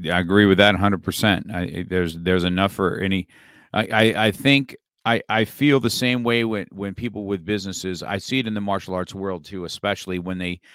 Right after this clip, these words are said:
you have another martial arts school that pops up somewhere in your town. And, uh, 'cause it happens to me quite often here. And I,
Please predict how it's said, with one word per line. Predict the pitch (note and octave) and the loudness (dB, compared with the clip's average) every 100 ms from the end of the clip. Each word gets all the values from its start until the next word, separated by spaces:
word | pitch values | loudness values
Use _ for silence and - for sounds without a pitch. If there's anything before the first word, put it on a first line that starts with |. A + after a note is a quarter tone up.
| - _ | -20 _
you | - | 2
have | A2 | 4
another | A2 A#2+ | 4 2
martial | A#2 A2 G#2+ G#2+ | 4 2 4 0
arts | G2+ | 0
school | - A2 | -2 0
that | G2 - | 0 -2
pops | - G2+ - | 0 0 0
up | A2 G2 | -2 -2
somewhere | G#2 F#2+ F#2 F2+ | -6 -6 -4 -4
in | F2 | -6
your | D#2 | -8
town. | - G#2 G2+ F#2+ E2 _ _ _ _ _ _ _ - | -8 -6 -4 -4 -6 _ _ _ _ _ _ _ -14
And, | G2+ G#2 G2 F#2+ | -8 -4 -4 -2
uh, | F#2 F2 E2 - | -2 0 -4 -4
'cause | A#2+ | -2
it | D#3 | 0
happens | C3+ B2 G2 - | 0 -2 -6 -10
to | |
me | G2+ G#2+ G2 | -4 -4 -4
quite | - G2 | 0 2
often | F2+ G2 G#2 E2+ | 2 0 0 -6
here. | F#2 G2 F#2 | -6 -4 -4
And | F2 | -4
I, | F2 | -6